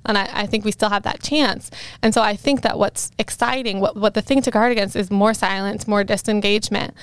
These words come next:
And the, the place where we have an opportunity is for more people to engage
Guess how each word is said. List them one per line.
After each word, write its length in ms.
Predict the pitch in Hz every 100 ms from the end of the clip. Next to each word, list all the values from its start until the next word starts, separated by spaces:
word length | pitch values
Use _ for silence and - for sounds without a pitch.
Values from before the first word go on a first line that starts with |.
| - - -
And 180 | 214 208
the, 220 | 208 202 320
the 140 | 214
place 360 | 208 - 254 247
where 80 | 254
we 80 |
have 140 | 196 202
an 100 | 196
opportunity 840 | - - - 262 285 214 202 226 - - - - -
is 480 | 214 202 202 - -
for 260 | - - 202
more 260 | 202 202 202
people 400 | 233 214 220 202
to 180 | - 202
engage 600 | 190 202 233 202 -